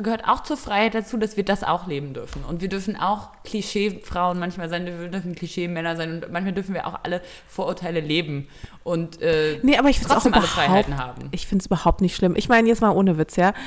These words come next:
Speaker 2: wenn du dem Mann sagst, dass er dein Held ist und ich meine, du meinst es ja dann auch so in dem Moment.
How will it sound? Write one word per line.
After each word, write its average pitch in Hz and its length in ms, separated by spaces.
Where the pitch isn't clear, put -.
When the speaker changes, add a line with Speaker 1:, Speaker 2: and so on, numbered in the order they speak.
Speaker 2:
wenn 214 140
du 226 80
dem 220 140
Mann 214 180
sagst, 208 320
dass 190 160
er 175 100
dein 180 160
Held 190 300
ist 233 120
und 220 220
ich - 100
meine, 214 140
du 202 60
meinst 196 360
es - 160
ja 175 120
dann 170 160
auch - 180
so 170 220
in 175 140
dem 175 100
Moment. 185 380